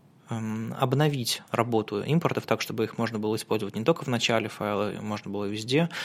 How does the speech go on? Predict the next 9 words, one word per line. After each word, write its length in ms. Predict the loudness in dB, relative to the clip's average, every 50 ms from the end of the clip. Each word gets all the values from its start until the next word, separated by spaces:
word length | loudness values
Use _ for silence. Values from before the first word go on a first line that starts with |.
| -8 -8 -4 -2
описать 400 | -2 0 0 4 6 6 6 6
чёткие 600 | 6 6 6 6 4 2 0 -2 0 2 2 2
правила 420 | 2 4 4 4 6 4 4 2
поведения, 1120 | 2 0 -2 -4 -4 -4 -4 0 2 4 4 4 4 2 2 2 2 2 2 0 0 -2 -4 -6
э, 360 | -4 -2 -2 0 0 0 0 0
импортов, 720 | 0 0 0 0 0 0 0 -2 -2 -4 -4 -6 -10 -10 -8
э, 480 | -6 -4 -2 -2 0 0 0 -2 -2 -2
их, 280 | -2 -2 -2 -4 -4 -4
э, 140 | -4 -4 -4